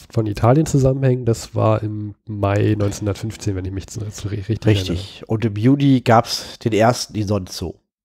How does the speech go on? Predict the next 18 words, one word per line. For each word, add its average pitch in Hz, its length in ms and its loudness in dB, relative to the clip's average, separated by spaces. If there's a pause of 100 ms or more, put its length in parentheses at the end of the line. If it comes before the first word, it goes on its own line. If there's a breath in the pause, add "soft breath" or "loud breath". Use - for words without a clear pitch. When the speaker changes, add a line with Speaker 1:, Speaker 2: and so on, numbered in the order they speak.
(920 soft breath)
Speaker 1:
Der 117 160 2
Isonzo. 110 560 2
Kann 131 160 0
man 131 140 2
das 127 160 -2
essen 175 320 -2
oder 110 180 0
was 98 140 -4
ist - 180 -12
das? - 180 -10 (320)
Speaker 2:
Gute 120 220 -2
Frage. 98 420 -2
Das 101 120 -2
ist 135 120 4
ein 107 140 0
kleiner, 135 360 4
kleiner 120 340 2
Fluss, - 480 0